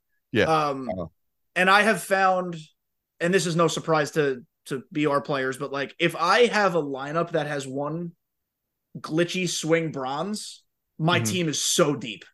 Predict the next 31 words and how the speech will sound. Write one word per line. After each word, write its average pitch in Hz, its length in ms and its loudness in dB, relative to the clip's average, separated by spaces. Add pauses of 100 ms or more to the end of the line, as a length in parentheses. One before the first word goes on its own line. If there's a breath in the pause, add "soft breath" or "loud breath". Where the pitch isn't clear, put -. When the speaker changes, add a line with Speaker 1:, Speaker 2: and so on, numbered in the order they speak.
(540)
Speaker 1:
Okay. 170 120 4
Speaker 2:
because 165 220 6
I 185 260 4
know 180 200 6
I 175 60 8
can 170 180 -2
rely 151 400 -2
on, 135 280 -4
on 139 180 -4
that 147 240 -2
person 147 280 0
to 139 80 0
actually 143 280 -2
do 135 120 -6
some 127 160 -8
damage 123 320 -6
for 117 80 -16
me, 117 60 -8
like 120 160 -10
Matt 151 240 0
Carpenter 165 680 6
or 143 120 0
live 156 320 -2
series 156 400 -2
Rougned 151 340 -2
Odor 147 480 2
or 117 60 -4
players 135 320 -4
like 120 100 -10
that. - 180 -4
Speaker 1:
Yeah. 117 120 6